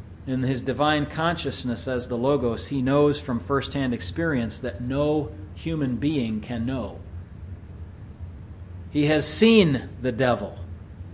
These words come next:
He knows Hades. After he died, it seems he went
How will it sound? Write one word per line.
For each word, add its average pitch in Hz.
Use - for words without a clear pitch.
He 180
knows 190
Hades. 120
After 175
he 156
died, 185
it 139
seems 175
he 180
went 220